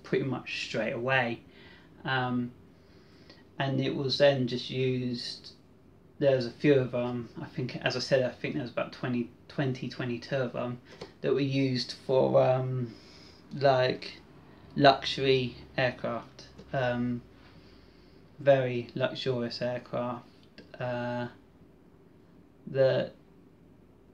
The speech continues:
basically flew around the world,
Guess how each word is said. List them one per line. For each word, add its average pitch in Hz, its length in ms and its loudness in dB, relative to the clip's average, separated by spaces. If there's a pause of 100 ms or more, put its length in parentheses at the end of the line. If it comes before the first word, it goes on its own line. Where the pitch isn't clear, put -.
(1500)
basically 127 1120 -4 (1160)
flew 143 120 4
around 127 360 2
the 123 60 -4
world, 127 360 0